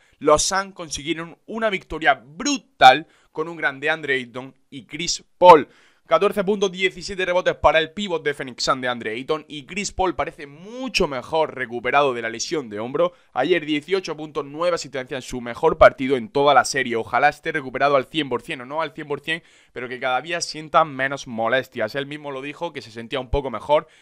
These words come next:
que el golpe le había hecho bastante daño y que todavía sentía molestias, pero con el paso del tiempo eso se va recuperando. Muy preocupados todos los fans de Los Ángeles Lakers y en general todos los fans de la N B A por la lesión de Anthony Davis. Se tuvo que retirar antes del descanso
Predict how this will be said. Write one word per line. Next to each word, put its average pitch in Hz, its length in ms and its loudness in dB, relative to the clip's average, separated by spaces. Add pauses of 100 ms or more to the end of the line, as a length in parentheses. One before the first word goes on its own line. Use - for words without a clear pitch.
(160)
que 113 80 -10
el 117 140 -10
golpe 127 320 -4
le 113 60 0
había 135 200 4
hecho 131 220 -2
bastante 127 560 -4
daño 135 200 -2
y 113 40 -10
que 113 80 -8
todavía 117 180 -4
sentía 123 320 -4
molestias, 120 460 -2 (260)
pero 117 160 -10
con 113 120 -12
el 110 120 -14
paso 117 220 -4
del 131 140 -2
tiempo 123 420 -4
eso 120 180 -8
se - 140 -6
va 123 120 2
recuperando. 117 720 -6 (320)
Muy 226 440 4
preocupados 165 920 4 (160)
todos 170 280 2
los 143 140 -4
fans 135 180 -4
de 120 60 -8
Los 110 140 -8
Ángeles 107 280 -10
Lakers 104 300 -8
y 110 60 -10
en 104 80 -12
general 123 360 -2
todos 143 200 2
los 110 140 -2
fans 117 180 -4
de 101 80 -10
la 98 120 -6
N 107 120 -8
B 98 140 -2
A 120 120 0 (360)
por 147 220 0
la 147 160 6
lesión 175 440 -10
de 160 120 -8
Anthony 160 340 -10
Davis. 143 320 0
Se 127 100 -10
tuvo 170 240 -8
que 165 140 -2
retirar 135 720 -4
antes 131 240 -8
del 110 160 -8
descanso 107 560 -6